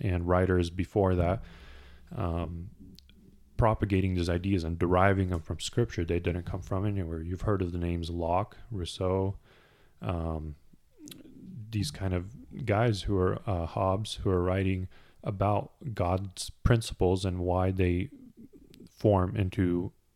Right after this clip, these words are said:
government, right? Where you extrapolate government forms from it. Um, for example, take John Locke's Two Treatises of Government. Just listen to his table of contents. People who say, uh, separation of church and state, right?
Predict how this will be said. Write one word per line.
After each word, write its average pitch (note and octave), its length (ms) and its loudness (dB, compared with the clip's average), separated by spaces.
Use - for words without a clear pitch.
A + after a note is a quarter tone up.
government, F2+ 460 4
right? F2 360 2
Where G#2 300 6
you F2+ 140 4
extrapolate F#2+ 680 0
government F#2 480 4
forms A2 440 4
from D#2+ 240 -2
it. E2 260 -2
Um, F2+ 460 2
for G#2 140 0
example, F#2+ 380 0
take F#2+ 200 -2
John F#2 260 0
Locke's F2+ 320 0
Two - 180 -2
Treatises F#2+ 640 -2
of F2 160 -2
Government. E2 500 2
Just - 220 -2
listen B2 280 2
to A#2 100 2
his A2 100 0
table G2+ 320 2
of F2+ 80 -2
contents. F2+ 460 -2
People G2 320 0
who F2+ 100 2
say, F#2 380 -2
uh, F2 220 0
separation F#2 540 2
of E2+ 100 -6
church - 260 0
and D#2+ 140 -6
state, F#2+ 280 4
right? F#2 300 2